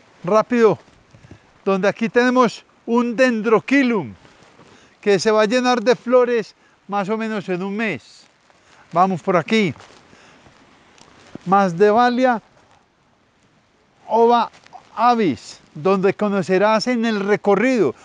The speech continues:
no solamente las plantas, sino cómo se cultivan, cada cuánto se riegan,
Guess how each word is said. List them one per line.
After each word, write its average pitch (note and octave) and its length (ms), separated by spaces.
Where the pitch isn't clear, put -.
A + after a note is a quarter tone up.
no G3+ 180
solamente A#3+ 640
las G3 200
plantas, G#3 560
sino G3 480
cómo A3 300
se F3+ 160
cultivan, G#3 760
cada G#3 300
cuánto G#3 400
se F#3+ 160
riegan, G3+ 680